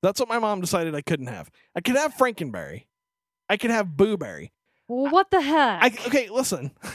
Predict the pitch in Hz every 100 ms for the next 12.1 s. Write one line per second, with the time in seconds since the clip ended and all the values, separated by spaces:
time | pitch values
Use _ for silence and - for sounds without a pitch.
0 | - _ _ _ - 214 247 196 170 -
1 | 240 254 - 262 - - _ _ _ _
2 | _ _ _ _ _ _ _ _ _ _
3 | _ - 190 226 180 - 202 196 208 131
4 | 127 - - _ _ _ _ _ _ 988
5 | 1017 988 1017 1017 _ _ _ _ _ _
6 | _ _ 113 - 95 120 196 156 165 -
7 | _ _ _ _ _ _ _ _ - 139
8 | 143 101 107 - - - _ _ _ _
9 | _ _ _ _ _ 1017 1017 _ 1017 1017
10 | _ _ _ _ _ _ _ - 160 156
11 | 151 147 247 220 190 110 131 208 185 190
12 | 208